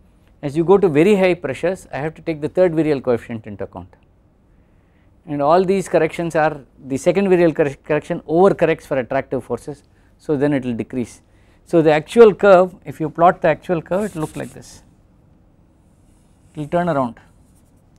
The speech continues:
sort of flatten out. At some point here, the third virial coefficient is important. You have to add third virial coefficient effects. Up to this somewhere here,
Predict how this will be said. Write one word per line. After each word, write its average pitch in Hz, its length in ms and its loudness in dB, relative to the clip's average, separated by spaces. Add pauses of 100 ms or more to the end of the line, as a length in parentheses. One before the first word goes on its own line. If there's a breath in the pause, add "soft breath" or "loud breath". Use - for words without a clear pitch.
(160)
sort 156 220 -6
of 143 100 -14
flatten 131 340 -4
out. 104 140 -8 (1200 soft breath)
At 131 140 -12
some 170 220 -2
point 175 340 0
here, 170 320 0 (240)
the 143 120 -16
third 165 260 -2
virial 143 320 -2
coefficient 131 520 -8
is 113 120 -14
important. 110 440 -14 (2250)
You 151 80 -12
have 147 120 -8
to 151 80 -4
add 139 300 -2
third 135 200 -2
virial 117 280 -6
coefficient 104 440 -14
effects. - 360 -20 (2000)
Up 151 180 -6
to 175 100 0
this 151 160 -4
somewhere 160 320 -2
here, 160 340 -2